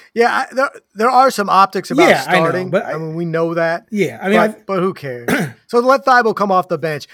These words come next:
Speaker 1: You paid him. He doesn't
Speaker 2: Well
Speaker 1: think, you know, he's not, he doesn't have dreams of being an all-star
Speaker 2: No,
Speaker 1: anymore.
Speaker 2: but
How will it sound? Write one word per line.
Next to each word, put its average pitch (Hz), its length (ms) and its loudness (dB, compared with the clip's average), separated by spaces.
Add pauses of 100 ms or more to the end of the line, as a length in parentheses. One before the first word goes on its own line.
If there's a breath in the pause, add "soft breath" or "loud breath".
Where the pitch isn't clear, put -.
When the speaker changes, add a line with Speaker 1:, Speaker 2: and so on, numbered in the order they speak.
(140 loud breath)
Speaker 1:
You 254 140 -2
paid 208 360 2
him. 202 200 0 (160 soft breath)
He 320 120 -4
doesn't 233 180 4
Speaker 2:
Well 320 80 -4
Speaker 1:
think, - 320 -2
you 226 80 -6
know, 220 80 -2
he's 226 240 -6
not, 214 180 -2
he 220 120 -10
doesn't 233 200 -4
have 151 140 -4
dreams 160 240 -6
of 135 80 -14
being 160 140 -6
an 151 80 -6
all-star 156 380 -2
Speaker 2:
No, 170 160 0
Speaker 1:
anymore. 175 300 2
Speaker 2:
but - 40 -10